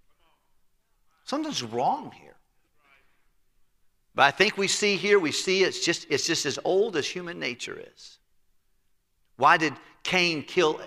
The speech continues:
kill Abel? In part because he was mad. He was angry. Boy, if you have that problem, don't blame your ancestry. Just take responsibility.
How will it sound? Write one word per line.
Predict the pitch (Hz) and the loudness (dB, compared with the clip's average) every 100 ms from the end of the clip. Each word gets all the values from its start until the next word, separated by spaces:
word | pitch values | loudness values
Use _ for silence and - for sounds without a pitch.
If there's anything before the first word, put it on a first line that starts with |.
| - - | -16 -8
kill | - 170 170 | -2 -2 -2
Abel? | 185 190 92 - _ _ _ _ _ _ _ _ _ _ _ _ _ _ _ | -6 -6 -14 -20 _ _ _ _ _ _ _ _ _ _ _ _ _ _ _
In | 113 | -16
part | 104 - - | -2 -2 -2
because | 127 123 | -6 -6
he | 113 | -4
was | 104 95 | -8 -8
mad. | 120 190 | -10 -10
He | - - _ _ _ _ _ _ _ _ _ _ _ _ _ _ | -14 -18 _ _ _ _ _ _ _ _ _ _ _ _ _ _
was | - - | -16 -10
angry. | 240 196 - - _ _ _ _ _ _ _ _ _ _ _ _ _ _ _ _ _ _ _ _ _ - | -8 -10 -14 -20 _ _ _ _ _ _ _ _ _ _ _ _ _ _ _ _ _ _ _ _ _ 2
Boy, | 165 | 2
if | 147 | 4
you | 190 | 2
have | 202 | 4
that | 165 139 | 4 2
problem, | - 170 135 117 104 | 4 4 2 -4 -2
don't | 131 147 | -2 -2
blame | 151 170 151 | -6 -6 -4
your | 135 | -2
ancestry. | 147 147 - 95 - 92 | -4 -6 -10 -10 -12 -12
Just | 127 - | -10 -6
take | 165 156 | -6 -6
responsibility. | 127 - 139 131 - 104 82 - | -10 -10 -10 -12 -10 -12 -12 -20